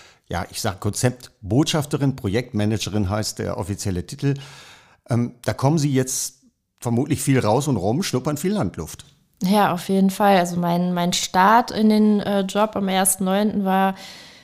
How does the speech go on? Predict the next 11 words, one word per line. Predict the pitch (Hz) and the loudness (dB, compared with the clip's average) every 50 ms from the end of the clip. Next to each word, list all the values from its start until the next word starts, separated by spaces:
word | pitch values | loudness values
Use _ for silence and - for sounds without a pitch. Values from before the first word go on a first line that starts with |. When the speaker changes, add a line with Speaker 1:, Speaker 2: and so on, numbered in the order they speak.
| _ _ - | _ _ -2
Speaker 2:
der, | 190 190 202 214 220 226 | 0 2 4 6 6 4
dass | 208 208 202 - - - | 4 2 0 -2 -2 0
wir | 208 196 196 190 196 - | 2 4 4 6 4 4
innerhalb | - 190 196 190 190 190 190 | 4 2 2 2 2 2 0
von | - 185 190 | -2 -2 -2
zwei | 185 - 170 175 185 190 | 0 2 2 2 2 2
Tagen | - - 196 185 185 185 190 190 | 2 2 2 4 4 4 4 2
drei | 190 180 170 185 | 2 0 -2 0
potenzielle | 185 190 190 - 190 185 185 - 170 180 175 180 | 0 -2 0 2 2 2 2 0 -2 -2 0 0
Höfe | 180 196 202 208 208 - 190 180 175 170 175 175 - - | 2 2 2 2 0 0 0 0 2 2 0 -2 -6 -6
be-, | 180 196 190 180 | -2 0 0 0